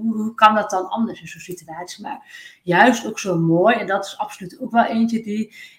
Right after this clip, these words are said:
eh, ik uitdagend vind en me absoluut mee wil nemen in, in, in mijn rol als wie ik wil zijn als ouder.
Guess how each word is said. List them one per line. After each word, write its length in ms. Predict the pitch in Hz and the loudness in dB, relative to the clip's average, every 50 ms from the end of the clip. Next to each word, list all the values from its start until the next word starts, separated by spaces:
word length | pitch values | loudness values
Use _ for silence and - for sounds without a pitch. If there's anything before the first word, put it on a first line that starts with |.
| _ _ | _ _
eh, 280 | - 185 180 175 - | -6 -2 -2 -2 -4
ik 120 | - 175 - | -6 -8 -6
uitdagend 560 | - 185 175 180 185 190 202 214 - 226 - - - | -4 -4 -4 0 4 4 4 4 4 0 -8 -12 -10
vind 120 | - 196 185 | -6 -6 -4
en 60 | 180 | -4
me 80 | 180 - | -2 -2
absoluut 340 | - - - - 208 185 - | -2 -4 -4 -6 -10 -10 -4
mee 160 | 180 185 185 | -2 -2 0
wil 160 | 180 185 180 | 2 0 2
nemen 260 | 170 180 180 180 180 | 4 4 4 4 2
in, 200 | 180 175 - - | -2 -6 -8 -12
in, 240 | - 190 185 180 - - | -14 -16 -16 -16 -16 -18
in 120 | 208 185 | -14 -8
mijn 260 | 180 175 180 175 170 165 | -4 -2 -2 -2 -2 0
rol 300 | 170 185 190 196 - - | 0 0 0 0 -2 -4
als 180 | 175 170 - - | -6 -6 -8 -8
wie 160 | 185 180 180 | -6 -6 -6
ik 60 | 175 | -4
wil 120 | - 180 175 | -4 -6 -4
zijn 200 | 185 190 175 170 | -2 -4 -4 -4
als 200 | 165 160 - - | -4 -8 -8 -8
ouder. 480 | 170 170 185 185 185 196 220 254 262 | -4 -2 -2 -2 0 -2 -2 -2 -4